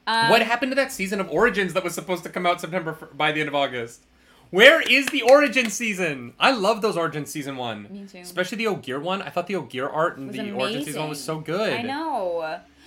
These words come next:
Speaker 1: Jonathan Spears, thank you for the super chat. Welcome on in. Um,
Speaker 2: Uh, Olivia is one of their most interesting secondary characters. Oh, I'm excited for her. I like her a lot.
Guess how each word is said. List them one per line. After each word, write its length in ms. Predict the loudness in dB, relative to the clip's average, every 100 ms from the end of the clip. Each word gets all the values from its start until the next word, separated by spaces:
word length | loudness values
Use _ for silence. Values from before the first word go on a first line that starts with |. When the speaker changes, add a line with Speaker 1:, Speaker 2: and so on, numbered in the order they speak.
| -20 -6
Speaker 1:
Jonathan 400 | -2 -2 -6 -10
Spears, 400 | 0 2 4 2
thank 140 | -2
you 60 | -4
for 80 | -4
the 100 | -4
super 460 | 2 4 4 0
chat. 320 | 0 2 2 4
Welcome 300 | 0 0 -4
on 140 | -4
in. 760 | -4 -6 -6 -8 -10 -6 -6 -8 _ _ _ -6
Um, 480 | -4 -2 -4 -6 2
Speaker 2:
Uh, 340 | 8 8 6 2
Olivia 320 | -4 0 0
is 80 | 0
one 120 | 0 -2
of 100 | -2
their 100 | -2
most 220 | -4 -6
interesting 320 | -12 -10 -6
secondary 380 | -4 -4 -2 -2
characters. 380 | 0 -2 -2 0
Oh, 120 | 4
I'm 100 | 4
excited 400 | 2 0 0 0
for 80 | -4
her. 160 | -2 0
I 100 | 2
like 220 | 2 0
her 80 | -2
a 40 | -2
lot. 280 | -4 -12